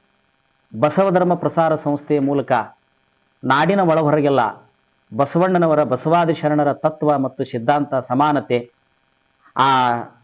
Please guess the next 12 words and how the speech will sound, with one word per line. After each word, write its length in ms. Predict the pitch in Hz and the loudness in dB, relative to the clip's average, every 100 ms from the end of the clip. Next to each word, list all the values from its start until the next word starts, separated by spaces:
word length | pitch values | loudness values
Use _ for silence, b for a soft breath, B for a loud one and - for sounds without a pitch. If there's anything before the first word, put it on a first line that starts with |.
| _ | _
ಶಿವಶರಣರ 680 | - 156 175 185 196 180 | -4 -2 0 0 0 2
ವಚನ 300 | 151 139 180 | 2 0 0
ವಾಗ್ಮಯವನ್ನ 760 | 180 156 147 147 143 139 143 131 | 2 0 0 -2 0 0 0 -2
ಜನರ 360 | 113 139 160 | 0 0 2
ಮನೆ 240 | 143 135 139 | 2 0 0
ಬಾಗಿಲಿಗೆ 400 | 127 127 131 123 | 0 -2 -4 -6
ತೆಗೆದುಕೊಂಡು 540 | - 123 123 123 120 | -6 -8 -8 -8 -8
ಹೋಗುವಂತ 380 | 110 113 113 107 | -6 -6 -8 -10
ಪ್ರಯತ್ನವನ್ನ 640 | 104 110 110 - 113 156 117 - _ - | -12 -8 -8 -6 -4 -2 -2 -6 _ -16
ಬಹಳ 240 | 101 175 156 | -4 0 0
ಹೋರಾಟದ 720 | 127 - - 135 175 175 151 | -2 -6 -4 0 0 0 -2
ಮಧ್ಯಗಳಲ್ಲಿ 680 | 135 123 123 127 147 110 | -2 -2 -2 0 0 -2